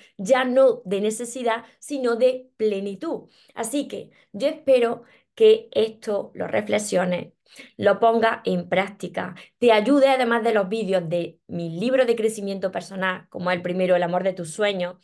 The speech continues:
si te resuena, que no, pues tienes que invertir en conocimiento, es necesario que inviertas en conocimiento para que aprendas de dónde vienen esas carencias,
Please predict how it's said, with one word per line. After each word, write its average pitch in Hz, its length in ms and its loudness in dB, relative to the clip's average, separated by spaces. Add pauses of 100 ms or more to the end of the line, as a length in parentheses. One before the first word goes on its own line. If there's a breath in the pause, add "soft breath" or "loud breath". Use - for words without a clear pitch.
(160 soft breath)
si - 180 -8
te 208 120 2
resuena, 185 600 0 (240 loud breath)
que 240 220 4
no, 233 440 -2
pues 208 200 0 (680)
tienes 269 280 0
que 254 400 0
invertir 226 720 -2
en 302 100 -10
conocimiento, 220 680 -6
es 233 120 -2
necesario 240 680 -6
que 214 80 -2
inviertas 214 280 -4
en 240 80 -8
conocimiento 208 680 -8 (400 loud breath)
para 226 260 0
que 214 140 0
aprendas 214 680 0 (140 loud breath)
de 233 140 4
dónde 254 260 2
vienen 233 460 -2
esas 220 320 -8
carencias, 240 680 -4